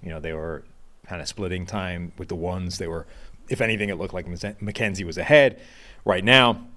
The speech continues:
Josh Downs looks like he's jumped him, which, you know, makes sense. I think you would give him the opportunity to, to do that. So that's one takeaway, I think, of, from this game.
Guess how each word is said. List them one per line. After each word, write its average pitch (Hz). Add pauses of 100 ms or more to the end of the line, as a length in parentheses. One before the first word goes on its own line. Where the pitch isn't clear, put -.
(540)
Josh 95
Downs 90
looks 92
like 87
he's 80
jumped 127
him, 101
which, - (140)
you 67
know, 67
makes -
sense. 71
I -
think 80
you 76
would 71
give 78
him -
the 92
opportunity 76
to, -
to 87
do 92
that. 71
So 78 (120)
that's 87
one 85
takeaway, 78
I 67
think, 76
of, 78 (640)
from 85
this 85
game. 92